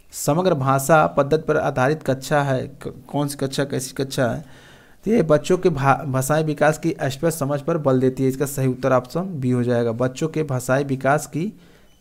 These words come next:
स्पष्ट समझ पर क्या करती है? बल देती है। यही क्या होता है? समग्र भाषा पद्धति पर आधारित कक्षा होता है। नेक्स्ट क्वेश्चन हम लोग देखेंगे, पहली कक्षा में प्रवेश लेने से पहले आमतौर पर बच्चे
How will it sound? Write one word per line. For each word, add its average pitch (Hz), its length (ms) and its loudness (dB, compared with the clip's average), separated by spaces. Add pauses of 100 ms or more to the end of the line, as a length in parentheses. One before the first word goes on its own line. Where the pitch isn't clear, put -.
स्पष्ट 139 320 -2
समझ 143 220 -2
पर 143 120 -4
क्या 139 140 -4
करती 139 280 -4
है? 170 100 -4
बल 117 180 0
देती 117 280 -2
है। 113 340 -2
यही 139 160 2
क्या 147 180 4
होता 151 240 4
है? 110 100 -2
समग्र 151 380 -2
भाषा 131 460 0 (320)
पद्धति 135 340 0
पर 151 160 2
आधारित 127 480 0
कक्षा 117 320 -4
होता 113 340 -2
है। 110 220 -6 (520)
नेक्स्ट 165 280 0
क्वेश्चन 165 240 0
हम 160 120 2
लोग 151 100 -2
देखेंगे, 151 440 0 (2500)
पहली 185 200 8
कक्षा 196 260 2
में 190 160 -2
प्रवेश 175 300 2
लेने 170 220 0
से 170 100 -2
पहले 160 300 6
आमतौर 143 400 -2
पर 165 100 -4
बच्चे 135 760 -2